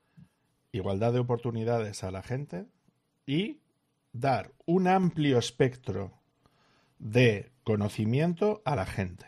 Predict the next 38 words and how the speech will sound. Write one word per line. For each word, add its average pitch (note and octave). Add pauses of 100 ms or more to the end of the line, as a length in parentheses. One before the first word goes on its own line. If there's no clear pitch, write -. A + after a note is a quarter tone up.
(600)
¿vale? B2+
No E3
está F#3+ (100)
para A2
formarte C#3+
para B2
el A2
mercado G#2+
laboral. G2
Esa -
no C3
es A#2
su -
función. -
O -
sea, A2
no B2+
están B2+
para F#2+
eso, -
¿vale? C#3+ (760)
Para G2
lo G2+
que A2
están C3
es B2
para A2+
darte B2+ (180)
esa A2+
visión A#2
global, C#3+
como G2+
antes G2+
bien G2+
decía G2+
Néstor, D3+ (1040)
y B2+
para, G#2